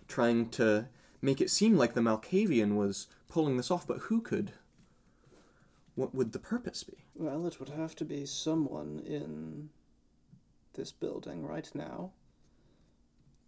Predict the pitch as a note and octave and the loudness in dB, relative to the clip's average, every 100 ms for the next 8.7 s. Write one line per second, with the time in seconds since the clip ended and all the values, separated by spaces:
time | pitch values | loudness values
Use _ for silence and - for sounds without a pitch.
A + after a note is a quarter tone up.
0 | _ _ E3+ C#3 C#3 F#3 G3 F3 D3 C#3+ | _ _ -6 -6 -4 0 2 2 2 0
1 | D#3+ D#3 - _ _ _ _ _ _ _ | 0 -4 -10 _ _ _ _ _ _ _
2 | D#3 E3 D#3+ D3+ D3 D3 D#3+ D3+ C#3 C#3 | -2 2 2 2 2 2 2 0 -2 -2
3 | C#3+ C3+ - - C3 B2 C#3 - - B1+ | 0 0 0 -2 0 -4 -8 -10 -6 -4
4 | - - _ _ _ _ _ _ _ - | -4 -8 _ _ _ _ _ _ _ -4
5 | D3+ C#3+ C#3 D3+ F3 - - D#3+ C#3 C3+ | -2 0 0 0 0 -2 -2 0 0 -2
6 | D3+ - D3+ - - - _ _ _ _ | -6 -10 -12 -16 -20 -20 _ _ _ _
7 | _ _ _ - _ _ _ _ _ - | _ _ _ -20 _ _ _ _ _ -20
8 | D#3+ - F3 - - - | -12 -4 -4 -2 -8 -8